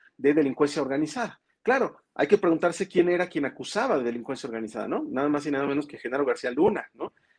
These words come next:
Este, él, él te señalaba de delincuencia organizada y entonces tú perdías prácticamente todos tus derechos. Em, y por eso, pues claro que la fiscalía y la policía no tenía interés de que se, de que se resolvieran rápido esos juicios,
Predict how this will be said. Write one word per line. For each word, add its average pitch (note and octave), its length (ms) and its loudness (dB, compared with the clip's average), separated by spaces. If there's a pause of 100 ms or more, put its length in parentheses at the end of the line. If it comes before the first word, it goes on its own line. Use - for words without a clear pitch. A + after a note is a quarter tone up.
Este, A2 840 0
él, C#3+ 140 4
él D3 140 2
te D3 100 0
señalaba D#3 600 6
de B2 100 -2
delincuencia C3+ 420 -4
organizada A3 460 -4
y F#3+ 80 0
entonces E3 340 -8
tú - 160 -8
perdías D#3 340 -2
prácticamente C#3+ 760 -6 (300)
todos D#3 300 4
tus A#2+ 160 -4
derechos. A2 500 0 (480)
Em, C3 540 0 (1120)
y C#3+ 120 -4
por D#3 200 8
eso, F#3+ 260 2
pues C#3+ 120 -4
claro D3+ 240 2
que D#3 100 4
la B2 80 4
fiscalía D3 680 2
y B2 100 -2
la A2+ 240 -2
policía B2+ 460 0
no D#3 140 2
tenía C#3+ 180 2
interés D3+ 460 0
de C3+ 100 -4
que A#2+ 120 -18
se, A2 420 -10
de A#2 160 -10
que A2+ 140 -20
se A2+ 320 0
resolvieran C#3+ 560 6
rápido D3+ 380 4
esos C#3+ 200 -6
juicios, D#3+ 360 0